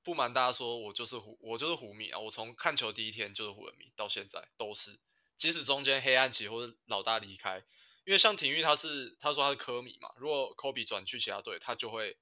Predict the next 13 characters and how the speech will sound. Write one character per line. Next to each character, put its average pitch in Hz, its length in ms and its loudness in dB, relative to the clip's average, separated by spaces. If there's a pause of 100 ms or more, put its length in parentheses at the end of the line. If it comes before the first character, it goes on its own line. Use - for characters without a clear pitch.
(140)
跟 123 200 -2
去 127 120 -2
其 113 120 0
他 98 140 -2
队， - 260 -12 (320)
那 160 100 2
我 117 200 -2
自 165 120 -2
己 135 100 2
是 131 180 -6
湖 104 140 -10
人 98 140 -8
迷， 95 160 -20